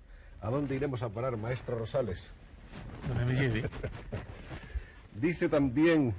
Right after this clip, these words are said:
Speaker 1: el maestro Damas Alonso, y vamos a tomar de él algunas palabras para configurar un poco el retrato poético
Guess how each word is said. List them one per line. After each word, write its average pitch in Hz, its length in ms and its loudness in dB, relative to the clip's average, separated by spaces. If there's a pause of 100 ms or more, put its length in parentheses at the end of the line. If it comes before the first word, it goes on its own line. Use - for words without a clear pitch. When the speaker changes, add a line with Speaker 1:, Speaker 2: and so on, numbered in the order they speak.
(140)
Speaker 1:
el 123 140 4
maestro 139 440 4
Damas 139 220 4
Alonso, 131 480 2
y 110 40 0
vamos 127 260 0
a 120 40 -4
tomar 123 280 0
de 135 60 0
él 127 80 0
algunas 123 280 -2
palabras 123 460 2
para 110 200 -2
configurar 110 500 0
un 110 100 -2
poco 120 400 0
el 107 140 -2
retrato 110 640 -2
poético 107 800 -2